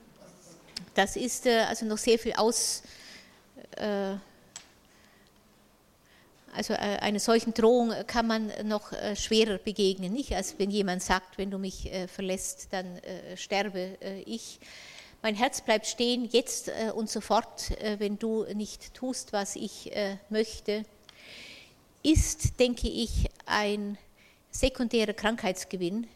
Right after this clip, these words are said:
äh, der sich, äh, also auf die Depression und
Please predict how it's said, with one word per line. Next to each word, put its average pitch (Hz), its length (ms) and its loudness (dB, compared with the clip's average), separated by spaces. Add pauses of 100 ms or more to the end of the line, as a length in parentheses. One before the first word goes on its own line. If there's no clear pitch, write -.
(120)
äh, 208 240 -4 (100)
der 202 160 4
sich, - 480 -4
äh, 190 320 -2 (760)
also 208 340 0
auf - 560 0
die 214 80 -6
Depression 214 800 0
und - 440 -6